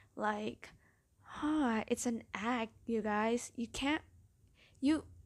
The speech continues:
how can you be fooled by this act?" Like, they basically say that Saikuno is just acting good.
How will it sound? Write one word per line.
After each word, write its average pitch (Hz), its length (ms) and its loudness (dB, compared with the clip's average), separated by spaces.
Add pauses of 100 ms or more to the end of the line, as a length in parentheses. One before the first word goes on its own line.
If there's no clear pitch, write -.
(420)
how - 280 4
can 349 200 2
you 330 100 4
be 285 140 4
fooled 240 680 0 (100)
by 220 160 2
this 220 320 -2 (120)
act?" 202 480 -6 (560)
Like, 233 260 4 (320)
they 226 140 6
basically 240 720 2
say 214 380 0
that 208 440 0 (200)
Saikuno 226 680 0
is 226 180 0
just 220 200 -6 (120)
acting 214 540 -2 (300)
good. - 260 0